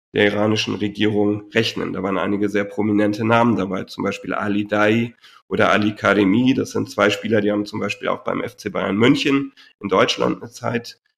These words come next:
gespielt. Und die haben sich solidarisiert und haben auch entsprechenden Druck dann seitens der iranischen Regierung erfahren. Wir haben die iranische Nationalmannschaft,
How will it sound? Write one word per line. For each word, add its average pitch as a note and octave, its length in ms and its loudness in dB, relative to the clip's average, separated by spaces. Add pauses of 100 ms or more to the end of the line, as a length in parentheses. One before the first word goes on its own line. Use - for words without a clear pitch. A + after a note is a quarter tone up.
(120)
gespielt. B2 680 -2 (360)
Und A2 280 -6
die G2 80 -8
haben A2+ 160 0
sich A2+ 180 -4
solidarisiert G#2+ 960 0
und A2 240 -4
haben G#2+ 180 0
auch - 180 -6
entsprechenden G#2+ 680 -6
Druck A2 380 -8 (340)
dann G#2 240 2
seitens G#2 340 -4
der G2+ 120 0
iranischen G2+ 400 -4
Regierung G2+ 400 -4
erfahren. G2 440 -2
Wir G2+ 80 0
haben G#2 120 0
die G2+ 120 -2
iranische G2+ 400 0
Nationalmannschaft, A2+ 1040 2